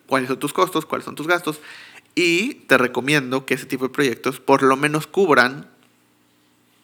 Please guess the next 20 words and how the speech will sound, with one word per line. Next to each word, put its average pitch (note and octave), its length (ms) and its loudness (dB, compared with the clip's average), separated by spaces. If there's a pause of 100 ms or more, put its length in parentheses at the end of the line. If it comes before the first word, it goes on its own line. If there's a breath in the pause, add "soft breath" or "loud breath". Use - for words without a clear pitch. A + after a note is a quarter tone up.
(520)
eh, B2 300 -2
los B2 200 -4
gastos - 320 -6
que C3 80 -6
vas A#2+ 160 -6
a - 40 -16
generar. F#3 400 0 (260 loud breath)
Y D#3 100 0
no F3 100 6
solo F#3 220 8
las D3+ 120 6
cosas D#3 180 4
que C#3 100 -2
le B2 60 2
vas B2+ 100 0
a - 80 -10
pagar A#2+ 180 0
a B2 40 2
alguien C3 240 -4
más, F3 340 -4